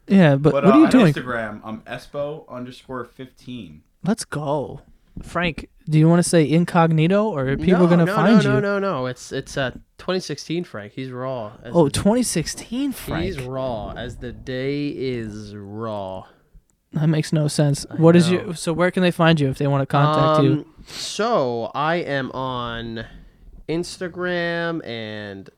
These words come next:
Speaker 3: Twitter. So on Instagram, it's F Alvarez underscore eighty,
Speaker 1: Mm.
Speaker 3: um,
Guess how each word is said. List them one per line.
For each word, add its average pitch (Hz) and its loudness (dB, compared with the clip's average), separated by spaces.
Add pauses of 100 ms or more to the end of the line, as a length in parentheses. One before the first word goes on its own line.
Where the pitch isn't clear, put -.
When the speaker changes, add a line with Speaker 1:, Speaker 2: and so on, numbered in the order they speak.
(160)
Speaker 3:
Twitter. 170 -4 (500)
So 160 4
on 143 4
Instagram, 147 0
it's - -10 (100)
F 135 -4
Alvarez 135 -2
underscore 127 -6
eighty, 113 -8 (560)
Speaker 1:
Mm. 165 6
Speaker 3:
um, 143 2